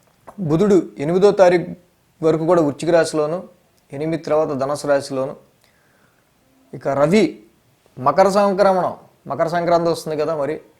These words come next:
పదిహేనో తారీఖు వరకు ధనుసులోను, పదిహేను తర్వాత మకర రాశిలోను ఆయన సంచారం ఉంటుంది. శుక్ర భగవానుడు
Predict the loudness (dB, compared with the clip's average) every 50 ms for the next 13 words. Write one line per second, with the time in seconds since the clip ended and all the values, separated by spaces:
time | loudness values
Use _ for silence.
0 | _ _ _ _ _ _ _ -2 0 0 2 2 0 0 2 2 2 2 2 0
1 | 0 -2 0 -2 -2 0 0 0 0 -2 -4 -2 0 0 0 0 -2 -4 -6 -4
2 | -4 -2 0 0 -2 -2 -2 0 2 4 4 4 2 2 0 0 -2 -2 -2 -2
3 | 0 4 4 4 4 2 0 -2 -2 0 -2 -2 -6 -6 -10 -14 _ _ _ -10
4 | -8 -8 -8 -6 -4 -6 -6 -4 0 0 0 2 0 0 -2 -4 -4 -4 -4 -6
5 | -8 -10 -20 _ _ _ _ _ _ _ _ _ _ _ _ _ _ _ -8 -8
6 | -8 -2 2 4 4 8 8 8 8 8 6 6 6 4 4 4 4 4 2